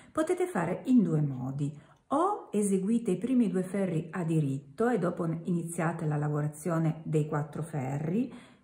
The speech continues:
e i due ferri a diritto li fate solo all'inizio, semplicemente per rendere più morbidi i punti, o altrimenti montate, come ho fatto io, i punti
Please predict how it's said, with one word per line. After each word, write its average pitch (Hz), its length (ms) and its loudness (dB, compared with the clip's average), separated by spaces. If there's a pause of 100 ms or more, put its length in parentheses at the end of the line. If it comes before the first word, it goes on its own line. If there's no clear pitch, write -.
(220)
e 170 120 2
i 165 100 4
due 202 160 0
ferri 175 300 -2
a 165 40 -2
diritto 165 400 0
li 165 120 -4
fate 165 260 -6
solo 196 380 -4
all'inizio, 202 720 2
semplicemente 180 720 -2
per 170 160 -6
rendere 165 580 -2 (240)
più 202 180 2
morbidi 170 520 2
i 175 80 -2
punti, 170 640 0
o 269 160 4
altrimenti 226 640 2
montate, 185 540 2
come 233 200 2
ho 190 40 0
fatto 165 340 -6
io, 170 360 -2
i 349 140 0
punti 156 600 0